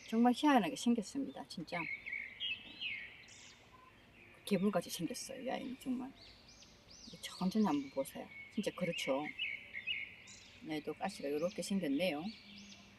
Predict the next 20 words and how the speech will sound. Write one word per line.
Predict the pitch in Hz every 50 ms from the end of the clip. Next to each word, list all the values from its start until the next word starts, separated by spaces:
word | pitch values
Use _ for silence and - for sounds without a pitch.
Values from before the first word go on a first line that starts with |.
| - - - - - - - - - - - - - - - - - - - - - - - - - - - - - - - - - - - - - - - - - - -
자, | 139 143
직접 | - 226 214 - - 233 208
오셨-, | 214 226 233 254 233 - - - - -
오셔서, | 214 - 240 233 226 - 196 180 175 180 185 196 - - - - - - - - - -
어, | 302 294 - 143 139 - 139 -
보실 | - 208 208 - 247
분은 | - - 170 170 175 180 190 190 196 196
제가 | - 175 147 151
전화번호 | - - 165 170 175 180 202 202 180
놓-, | 170 170 185 185 175 - - - - -
올려놓을 | 202 190 196 180 160 160 156 160 165
테니까 | - - 202 165 160 156 - 170 165
직접 | 156 - - - 214
전화하시면 | - - 165 175 185 196 - - 214 180 156
됩니다. | 139 135 139 147 143 - 143 151 - - - - - - - - -
이 | 185
아이도 | 202 190 175 - 160
꽃망울을 | - - 180 208 220 226 240 247 233 196
이렇게 | 175 - - 170
머-, | 143 143 151 160 -